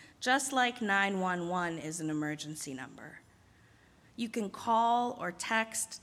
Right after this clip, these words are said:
nine eight eight for free and get connected with someone who can talk you through whatever you're feeling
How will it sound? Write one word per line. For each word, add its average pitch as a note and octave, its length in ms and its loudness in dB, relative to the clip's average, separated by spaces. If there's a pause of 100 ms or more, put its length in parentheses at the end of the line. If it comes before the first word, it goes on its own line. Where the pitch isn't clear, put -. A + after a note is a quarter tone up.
(100)
nine G3+ 600 2
eight G3 340 -2
eight F#3 480 -4
for F#3+ 240 -6
free G3+ 680 -6 (380)
and G3 180 -2
get - 200 -4
connected A#3 440 0
with G#3+ 120 0
someone G#3+ 400 0
who G#3+ 100 2
can G#3 240 -4
talk A#3 380 0
you B3 100 -2
through A3 320 -4
whatever A#3 400 0
you're B3+ 200 0
feeling F#3 600 -6